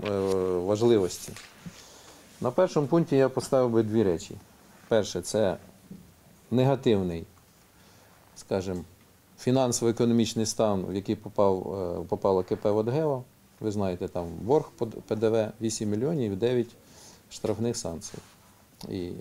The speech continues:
дев'ять мільйонів може бути розстрочено, але при умові, що погашено вісім.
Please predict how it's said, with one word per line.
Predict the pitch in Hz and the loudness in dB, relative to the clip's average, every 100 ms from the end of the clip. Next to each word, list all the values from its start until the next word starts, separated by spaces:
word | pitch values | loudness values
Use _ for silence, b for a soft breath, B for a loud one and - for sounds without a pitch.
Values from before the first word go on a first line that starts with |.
| 76 | -6
дев'ять | 98 113 107 | 2 2 2
мільйонів | 110 110 104 | 2 2 2
може | 101 104 | 0 0
бути | 104 104 110 | -2 -2 -2
розстрочено, | 117 175 196 139 117 | -2 -2 -2 -2 -2
але | 104 101 - - | -2 -2 -4 -6
при | 98 | -6
умові, | 107 139 113 | -4 -4 -4
що | - | -6
погашено | - 101 107 101 87 | -8 -6 -6 -6 -8
вісім. | 87 - | -10 -14